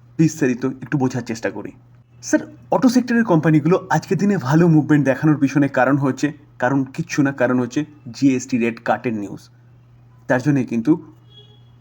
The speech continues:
সুজুকি বলুন, হিরো বলুন, তার পাশাপাশি অশোক লেল্যান্ড বলুন, up to নাইন পার্সেন্ট মতন একটা ভালো মুভমেন্ট প্রেজেন্ট করছে। দেখুন, এই আর্টিকেল দেখলে দেখা যাবে টু হুইলার সেগমেন্টে। কি বলা হচ্ছে? less than, less than তিনশো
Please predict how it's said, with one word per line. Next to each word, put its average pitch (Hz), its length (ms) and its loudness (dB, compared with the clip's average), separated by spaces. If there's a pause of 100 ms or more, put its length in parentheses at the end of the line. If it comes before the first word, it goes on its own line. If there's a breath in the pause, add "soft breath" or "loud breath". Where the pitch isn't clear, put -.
(300)
সুজুকি 151 380 2 (100)
বলুন, 139 220 4 (140)
হিরো 143 200 4 (120)
বলুন, 135 220 2 (100)
তার 123 180 0
পাশাপাশি 131 360 -4 (180)
অশোক 127 240 -6
লেল্যান্ড 123 320 0
বলুন, 143 180 0 (220)
up - 160 -12
to 147 80 4 (300)
নাইন 147 240 2
পার্সেন্ট 123 340 -4
মতন 113 220 -6
একটা 110 140 -2 (460 loud breath)
ভালো 135 180 2 (100)
মুভমেন্ট 110 300 -2
প্রেজেন্ট 113 340 -4
করছে। 101 220 -10 (880)
দেখুন, 269 220 8
এই 220 120 6
আর্টিকেল 233 300 4
দেখলে 196 220 0
দেখা - 140 -4
যাবে 226 120 2 (100)
টু 254 140 6
হুইলার 156 340 6
সেগমেন্টে। 104 400 -4 (880)
কি 226 160 2
বলা 202 200 4
হচ্ছে? 208 200 -2 (360)
less 190 180 6 (100)
than, 113 140 2 (260)
less 175 180 4 (100)
than 196 160 2 (1000)
তিনশো 170 240 2